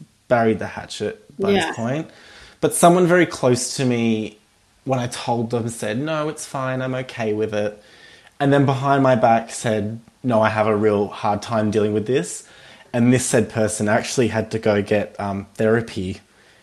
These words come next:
Speaker 1: to deal with the fact that I was gay.
Speaker 2: What?
Speaker 1: I know, I know. And honestly, it does sound like, at, at first, it sounds so shocking, right? It
Speaker 2: Yeah.
Speaker 1: sounds very shocking. And I was very hurt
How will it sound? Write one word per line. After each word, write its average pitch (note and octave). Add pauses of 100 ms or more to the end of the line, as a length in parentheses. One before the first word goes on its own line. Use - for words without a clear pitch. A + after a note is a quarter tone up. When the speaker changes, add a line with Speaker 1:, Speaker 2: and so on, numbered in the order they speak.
(460)
Speaker 1:
to -
deal G#2+
with G2+
the A2
fact -
that G#2
I F#2+
was F2
gay. A2 (200)
Speaker 2:
What? D4 (540)
Speaker 1:
I G#3
know, G#3+ (220)
I F3
know. E3+
And F3+
honestly, G#3+ (120)
it F3+
does A#3
sound D#3+
like, B2+ (340)
at, F3+
at G3
first, C#3
it B2+
sounds C#3+
so C3
shocking, G#2+
right? G2 (120)
It -
Speaker 2:
Yeah. G3
Speaker 1:
sounds A#2+
very A#2+
shocking. A#2+ (420)
And D#3+
I F#3+
was A3+
very E3+
hurt C#3